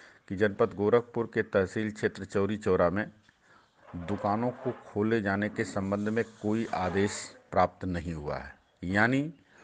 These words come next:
पुरानी स्थिति बरकरार है। लॉकडाउन की जो पुरानी परिस्थिति है, उसका शत प्रतिशत अनुपालन सुनिश्चित किया जाए। इस संबंध में यदि भविष्य में कोई इस तरह का आदेश आता है, तो आपको अवगत कराया जाएगा।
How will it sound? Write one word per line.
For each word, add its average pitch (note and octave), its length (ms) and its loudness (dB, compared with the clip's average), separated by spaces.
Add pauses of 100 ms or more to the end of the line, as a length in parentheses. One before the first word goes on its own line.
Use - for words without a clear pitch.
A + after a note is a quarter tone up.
(240)
पुरानी A2+ 420 2
स्थिति G#2 340 -6 (680)
बरकरार F2 500 2
है। B2+ 340 -6 (220)
लॉकडाउन A#2 560 4
की B2 180 -10
जो A2+ 120 -6
पुरानी G#2 380 -4
परिस्थिति G#2 520 -4
है, A#2 200 -4
उसका A2+ 280 2
शत - 420 -2 (140)
प्रतिशत - 600 -2
अनुपालन G2+ 520 2
सुनिश्चित G#2 500 -6
किया G#2 200 0
जाए। A2+ 200 2 (520)
इस C#3 200 2
संबंध B2 380 2
में C3+ 180 2
यदि A2+ 320 2
भविष्य G#2+ 380 2
में A#2 180 0
कोई A#2 280 2 (100)
इस - 180 -2
तरह A2 160 6
का A2 120 6
आदेश G2 480 0
आता G#2+ 280 4
है, A#2 140 -2 (640)
तो A2+ 220 4
आपको G#2+ 560 2
अवगत F#2+ 300 -2
कराया G#2+ 240 4
जाएगा। A#2 360 2